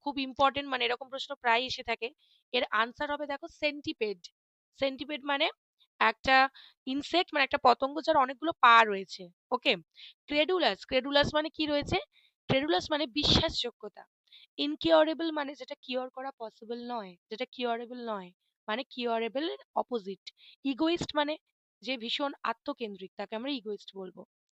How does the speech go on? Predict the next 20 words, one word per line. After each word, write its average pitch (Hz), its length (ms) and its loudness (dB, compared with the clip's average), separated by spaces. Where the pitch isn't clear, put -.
চলো 190 360 -6
পরের 233 240 -4
প্রশ্ন 196 440 -14
কি 311 120 -10
রয়েছে, 269 340 -6
"The 240 80 -4
boys 247 300 -4
were 320 220 -2
playing 285 340 -8
cricket।" 220 380 -14
ভয়েস 240 300 -2
চেঞ্জ 302 300 -6
রয়েছে, 277 320 -8
ভীষণ 330 320 2
ইজি। 330 240 -6
কি 302 140 -6
হবে 302 200 4
আনসার? 285 380 -2
আনসার 269 360 0
দেখো, 311 220 -2